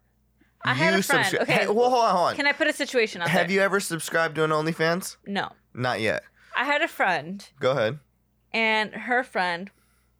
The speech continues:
Speaker 1: was doing porn, right?
Speaker 2: Doing porn or posting fucking
Speaker 1: No,
Speaker 2: pictures?
Speaker 1: she was doing porn.
Speaker 2: Okay.
Speaker 1: She told her boyfriend.
Speaker 2: When she says she's doing porn, I believe her. That's a, the, <laughs> you know, a lot of dudes
Speaker 1: She
Speaker 2: out there
Speaker 1: told her
Speaker 2: would be like,
Speaker 1: boyfriend
Speaker 2: "I
Speaker 1: that
Speaker 2: don't know," or they just,
Speaker 1: he,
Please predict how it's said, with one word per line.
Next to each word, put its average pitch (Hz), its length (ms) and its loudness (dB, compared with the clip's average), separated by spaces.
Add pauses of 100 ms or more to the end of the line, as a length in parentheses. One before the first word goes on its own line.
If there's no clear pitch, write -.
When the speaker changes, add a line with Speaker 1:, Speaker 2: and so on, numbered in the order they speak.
(140)
Speaker 1:
was 220 240 -12
doing 180 260 -12
porn, 175 480 -10 (420)
right? 202 440 -4
Speaker 2:
Doing 196 340 2
porn 214 500 2
or 160 160 2
posting 156 520 -2
fucking 139 500 -2
Speaker 1:
No, 214 140 0
Speaker 2:
pictures? 139 120 0
Speaker 1:
she 220 80 0
was 208 100 0
doing 202 200 -4
porn. 196 300 -10 (800)
Speaker 2:
Okay. 120 240 0 (120)
Speaker 1:
She - 200 -6
told 247 280 0
her 294 160 -6
boyfriend. 190 540 -2
Speaker 2:
When 147 120 2
she 190 160 -2
says 190 220 0
she's 160 180 -4
doing 147 260 0
porn, 131 300 -2
I 117 140 0
believe 95 360 -4
her. 71 300 -2
That's 107 280 0
a, 113 80 -6
the, 120 420 0 (180)
<laughs> - 180 -14
you 151 140 0
know, 170 260 4
a - 20 4
lot 165 220 2
of 170 120 -6
dudes 165 240 2
Speaker 1:
She 165 80 2
Speaker 2:
out 156 100 0
there 165 120 4
Speaker 1:
told 156 100 4
her - 80 4
Speaker 2:
would - 60 -6
be 311 120 4
like, - 260 2
Speaker 1:
boyfriend - 40 0
Speaker 2:
"I 294 100 4
Speaker 1:
that 175 80 0
Speaker 2:
don't 170 140 0
know," 143 220 4
or 131 180 2
they 135 140 0
just, 147 200 0
Speaker 1:
he, 285 140 -4